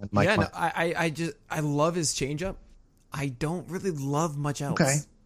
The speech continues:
Speaker 2: And that, that's a problem for me. Also, pitching in Arlington isn't the best place to
Speaker 1: Absolutely.
Speaker 2: be. Uh, I'm seeing a four oh four Sierra, uh, on a two oh four babip. And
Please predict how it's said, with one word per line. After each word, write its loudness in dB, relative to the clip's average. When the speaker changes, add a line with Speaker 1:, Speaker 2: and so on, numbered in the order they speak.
Speaker 2:
And -2
that, -2
that's -4
a -4
problem 0
for -8
me. -2
Also, -2
pitching -4
in -6
Arlington -6
isn't -8
the -10
best -8
place -4
to 4
Speaker 1:
Absolutely. 0
Speaker 2:
be. -2
Uh, 0
I'm -2
seeing 0
a -4
four 0
oh -2
four -2
Sierra, -2
uh, -6
on -6
a -6
two 0
oh 4
four -4
babip. -8
And -2